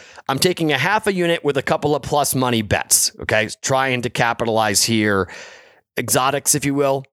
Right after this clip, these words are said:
props, if you will, to go with a quarter unit on, on Edwards and Diaz to go the distance, all five rounds at plus one twenty, and Israel Adesanya by decision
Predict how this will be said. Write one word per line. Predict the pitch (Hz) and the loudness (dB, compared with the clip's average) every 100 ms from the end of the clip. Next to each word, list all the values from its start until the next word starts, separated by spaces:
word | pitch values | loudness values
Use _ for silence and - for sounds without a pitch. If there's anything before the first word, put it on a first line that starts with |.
| _ - | _ -6
props, | - 127 - - | 0 0 2 0
if | 139 139 | 0 0
you | 139 | 0
will, | 143 139 143 - _ _ _ _ _ _ - - - | 2 0 -2 -10 _ _ _ _ _ _ -20 -8 -4
to | |
go | 120 123 | 0 0
with | 123 113 | 0 0
a | 117 | -4
quarter | - 156 165 | 0 0 0
unit | 156 151 147 _ _ _ _ | 0 0 -2 _ _ _ _
on, | - 117 110 107 98 - _ _ _ _ - 123 | -2 2 2 0 -2 -6 _ _ _ _ -6 -2
on | - 104 107 | 0 0 0
Edwards | 143 151 156 147 | -2 0 0 0
and | 151 131 | 0 0
Diaz | 131 131 123 117 - _ _ | 0 2 2 0 -2 _ _
to | - | -6
go | 90 120 | 0 0
the | 151 | 0
distance, | 135 151 - 151 143 - | 0 0 2 0 0 0
all | 104 | 0
five | 113 147 139 | 0 0 0
rounds | 135 131 131 - | 0 0 0 0
at | 123 | 0
plus | - 131 - | 0 0 0
one | 131 | 0
twenty, | 127 120 104 98 - _ - - - - _ - | 0 0 0 -2 -4 _ -20 -20 -20 -20 _ -2
and | 117 110 | -2 -2
Israel | 131 127 143 135 127 127 _ - | -2 0 0 0 0 -6 _ -2
Adesanya | 127 - 120 107 107 101 | 0 2 2 2 0 0
by | - 104 | -2 0
decision | 98 - 190 131 110 98 | 0 2 2 2 0 0